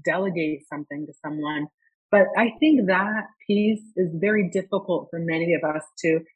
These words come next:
acknowledge, you know, that we actually need help too. So I would give that as an example, a pivotal example, especially right now where we're marinating in a lot of trauma,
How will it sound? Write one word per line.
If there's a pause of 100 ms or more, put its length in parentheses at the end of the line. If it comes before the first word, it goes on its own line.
(160)
acknowledge,
you
know,
that
we
actually
need (120)
help (120)
too.
So
I
would
give
that
as
an
example, (240)
a
pivotal
example,
especially
right
now
where
we're
marinating
in
a
lot
of
trauma,